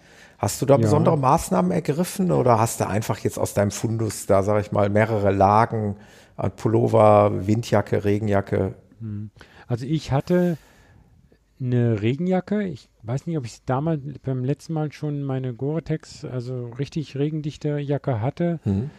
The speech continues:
Speaker 2: Ähm, wenn's schneit, ist es ja nicht ganz so, also wenn's natürlich dauerhaft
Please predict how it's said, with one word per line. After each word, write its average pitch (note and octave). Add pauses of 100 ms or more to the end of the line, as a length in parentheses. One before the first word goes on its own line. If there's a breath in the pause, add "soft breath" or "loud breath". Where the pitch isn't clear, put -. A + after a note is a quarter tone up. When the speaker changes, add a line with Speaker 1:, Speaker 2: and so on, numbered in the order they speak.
(240 loud breath)
Speaker 2:
Ähm, C3+ (420)
wenn's C3
schneit, D#3
ist B2+
es B2+
ja C3+
nicht C3
ganz C3
so, B2 (340)
also A2
wenn's C#3
natürlich C3
dauerhaft B2+